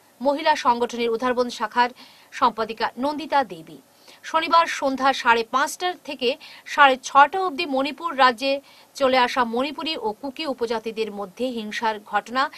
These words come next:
পুরোদমে বন্ধ করার জন্য উধারবন বিধানসভার অন্তর্গত গোসাইপুর গ্রামের সংলগ্ন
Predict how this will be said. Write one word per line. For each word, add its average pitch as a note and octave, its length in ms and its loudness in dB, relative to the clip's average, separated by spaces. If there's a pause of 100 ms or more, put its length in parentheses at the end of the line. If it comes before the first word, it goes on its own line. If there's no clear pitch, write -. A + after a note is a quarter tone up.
(360)
পুরোদমে D#4+ 480 -6
বন্ধ A3+ 380 -2
করার G#3 340 -2
জন্য C4+ 380 -4 (260)
উধারবন C#4 460 2
বিধানসভার A3 680 -2
অন্তর্গত B3 440 -6
গোসাইপুর C4+ 640 -6
গ্রামের C#4+ 300 0
সংলগ্ন B3+ 640 -2